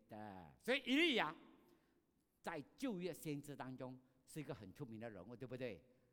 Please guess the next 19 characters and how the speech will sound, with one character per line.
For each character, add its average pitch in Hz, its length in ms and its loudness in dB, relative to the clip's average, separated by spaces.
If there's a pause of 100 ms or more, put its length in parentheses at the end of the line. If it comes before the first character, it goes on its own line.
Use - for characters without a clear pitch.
(140)
连 131 260 -2
在 175 120 0
新 160 320 -4
约 170 120 -2
的 151 100 -2
时 147 120 -8
候， 120 300 -4 (340)
以 143 140 -2
利 165 160 2
亚、 113 140 2
摩 131 240 0
西 165 220 -4
两 117 200 -2
个 151 120 -2
人 123 160 -2
都 120 100 -8
出 135 160 -10
现 120 220 -6
在， 104 180 -8